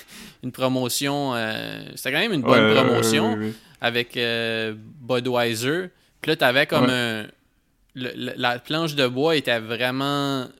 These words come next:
Speaker 1: ça devait être
Speaker 2: En forme
Speaker 1: pas
Speaker 2: de bow tie.
Speaker 1: Ouais, en forme de bow tie, exactement, comme, comme le logo de Budweiser.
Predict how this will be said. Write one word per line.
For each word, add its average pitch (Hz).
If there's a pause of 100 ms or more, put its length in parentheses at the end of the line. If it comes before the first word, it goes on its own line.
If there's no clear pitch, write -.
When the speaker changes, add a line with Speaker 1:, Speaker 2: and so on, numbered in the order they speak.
(120)
Speaker 1:
ça -
devait 139
être -
Speaker 2:
En -
forme 123
Speaker 1:
pas 117
Speaker 2:
de 117
bow 113
tie. 113 (280)
Speaker 1:
Ouais, 143
en 127
forme 143
de 135
bow 127
tie, 131
exactement, 117
comme, 117
comme 120
le 120
logo 113
de 123
Budweiser. 117